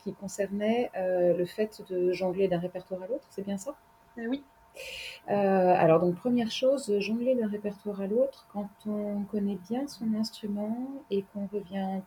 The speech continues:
Speaker 1: toujours à une technique, euh, saine et solide,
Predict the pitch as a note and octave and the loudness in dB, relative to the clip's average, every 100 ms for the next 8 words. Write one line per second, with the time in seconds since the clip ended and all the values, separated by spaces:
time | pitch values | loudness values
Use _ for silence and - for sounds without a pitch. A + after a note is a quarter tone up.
0 | - G#3+ G#3+ C4+ C4+ F3+ F3 F3 F3 - | -8 -6 -4 -4 -6 -4 -2 0 -2 0
1 | F#3+ F#3 G3 G3 G3 - - E3+ E3 D#3+ | -2 -2 -2 -2 -4 -14 -14 -8 -6 -6
2 | - - F3+ F3 A3 A#3+ _ - - _ | -4 -2 0 0 0 -6 _ -20 -20 _
3 | D#3 D#3 G3 F3 A3 A#3 C4 | -4 -2 -2 -2 -2 0 -2